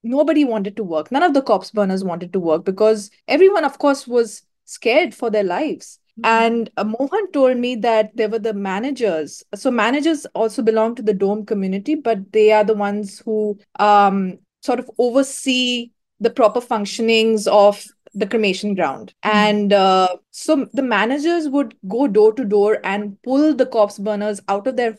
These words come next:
Speaker 1: homes and would, eh, you know, would force them to work at the cremation ground because there were so many bodies that were coming non-stop.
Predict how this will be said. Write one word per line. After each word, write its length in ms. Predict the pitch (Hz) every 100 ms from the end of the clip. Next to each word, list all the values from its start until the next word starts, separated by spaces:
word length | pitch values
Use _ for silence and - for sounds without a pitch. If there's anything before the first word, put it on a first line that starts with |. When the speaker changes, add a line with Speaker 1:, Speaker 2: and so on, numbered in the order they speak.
| -
Speaker 1:
homes 580 | 220 208 160 190 - _ _ _ -
and 320 | 226 226 220 - _ -
would, 480 | 208 220 240 190 _ _ _ -
eh, 140 | - 185
you 280 | - 214
know, 140 | 226 247
would 340 | 185 220 214
force 380 | - 277 453 -
them 200 | 302 254
to 80 | 233
work 320 | 196 185 180
at 100 | 180
the 60 | 180
cremation 560 | 202 180 165 151 170 165
ground 400 | - - - _ _ _ -
because 320 | 254 320 370
there 100 | 320
were 120 | 311
so 340 | 294 - 277 302
many 240 | 370 370
bodies 460 | 220 226 240 330 269
that 180 | 254 247
were 140 | 233
coming 480 | - 233 349 294 214
non-stop. 840 | 220 302 - - - 302 370